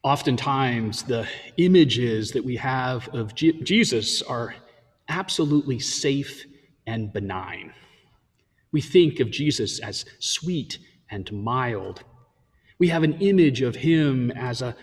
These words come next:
a harmless hippie, preaching love and wondering why we can't all just get along. Often, to our minds, he is meek and passive and innocuous.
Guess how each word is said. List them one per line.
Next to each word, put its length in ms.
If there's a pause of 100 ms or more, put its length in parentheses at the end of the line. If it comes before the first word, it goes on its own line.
(180)
a 40
harmless 800
hippie, 540 (480)
preaching 440
love 640 (200)
and 160
wondering 440
why 140
we 220 (140)
can't 300
all 260
just 360
get 120
along. 520 (1160)
Often, 720
to 180
our 120
minds, 580 (520)
he 160
is 140
meek 560 (640)
and 140
passive 760 (640)
and 220
innocuous. 880